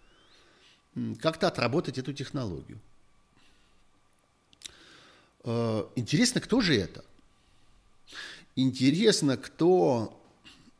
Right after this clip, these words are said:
те силы, те политические образования, те государственные структуры, которые намерены, э, блокировать крупнейшие международные социальные сети.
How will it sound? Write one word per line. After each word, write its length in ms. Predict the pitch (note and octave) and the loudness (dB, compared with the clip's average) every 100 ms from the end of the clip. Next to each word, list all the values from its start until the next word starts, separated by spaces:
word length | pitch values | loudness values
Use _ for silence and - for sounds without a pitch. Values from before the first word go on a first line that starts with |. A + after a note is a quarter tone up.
| _ | _
те 460 | - A#2 B2+ A#2+ A2+ | -6 -2 2 2 0
силы, 580 | - B2 E3 F#3 A2 - - _ _ _ _ _ | -2 -2 -2 0 -2 -4 -18 _ _ _ _ _
те 160 | - C3 | -4 -2
политические 640 | A#2+ G#2+ A2 - - F#2 | -2 -4 -4 -6 -6 -8
образования, 720 | G2 F#2+ F#2 B2 D#3 B2+ A2 - _ _ _ _ - - - _ | -8 -6 -6 -4 -4 -6 -8 -14 _ _ _ _ -20 -20 -20 _
те 160 | - C#3 | -2 0
государственные 560 | D3+ C#3 B2+ - A#2+ | 0 2 0 0 -4
структуры, 760 | - A#2+ A2 - G3 F3 B2+ A2+ _ _ _ _ _ _ _ | -4 -6 -8 -4 -2 -2 -4 -8 _ _ _ _ _ _ _
которые 520 | - G#2 E3+ F3+ D3+ | -6 -2 0 2 2
намерены, 840 | A#2 B2+ G#2+ C3 E3+ E3 D3+ D3 C#3 - _ _ _ _ _ _ _ _ _ _ _ _ - | 2 2 2 4 4 4 2 0 -2 -12 _ _ _ _ _ _ _ _ _ _ _ _ -10
э, 540 | G2+ G2+ F#2+ F#2+ E2+ - _ _ _ _ _ - | -6 -4 -4 -4 -6 -12 _ _ _ _ _ -4
блокировать 840 | A#2 C3 - A2+ D#3+ D#3+ D3+ - _ _ _ | 0 0 2 0 2 0 -2 -10 _ _ _
крупнейшие 640 | - A2 - B2 C#3 C3+ B2 | -8 -8 -2 0 0 -2 -4
международные 760 | G2+ G2+ G2+ G2 A2+ B2+ A#2 | -6 -6 -6 -4 -6 -6 -8
социальные 520 | - F#2 A2 A2 G#2 | -8 -8 -6 -4 -4
сети. 360 | G2+ - - - | -6 -10 -14 -20